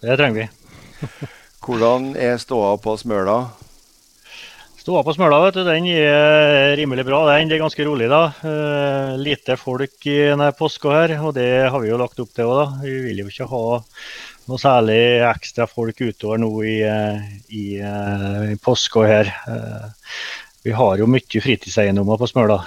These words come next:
Speaker 1: eh, over seks hundre. Eh, men, eh, jeg tror nok de fleste forholder seg til reglene som, eh,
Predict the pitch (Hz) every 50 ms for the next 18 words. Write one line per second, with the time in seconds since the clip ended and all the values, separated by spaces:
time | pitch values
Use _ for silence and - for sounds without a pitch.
0 | - 110 110 107 107 107 107 107 107 110 110 104 95 110 - - 110 - - -
1 | - 113 98 95 101 110 113 110 110 117 120 113 110 110 110 107 110 110 110 110
2 | 110 110 110 110 107 107 107 107 110 110 110 110 110 113 113 117 113 113 113 113
3 | 113 117 113 113 113 117 - - 131 120 120 120 - - 139 - - 175 160 -
4 | - - - - - - 101 113 123 127 135 139 139 143 131 - 156 147 127 151
5 | 120 110 101 - - 120 120 - - 147 147 147 147 156 151 127 117 107 113 127
6 | 127 - - 143 143 139 143 147 143 139 139 139 139 135